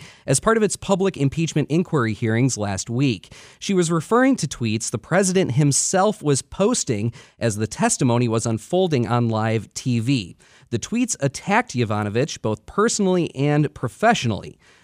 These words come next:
Some have said since that the tweets amount to witness tampering.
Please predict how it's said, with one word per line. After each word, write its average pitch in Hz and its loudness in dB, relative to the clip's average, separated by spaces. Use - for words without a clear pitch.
Some - 2
have 262 0
said 117 0
since 147 0
that 147 0
the 170 0
tweets - -4
amount 147 2
to 131 -2
witness 175 0
tampering. 113 -2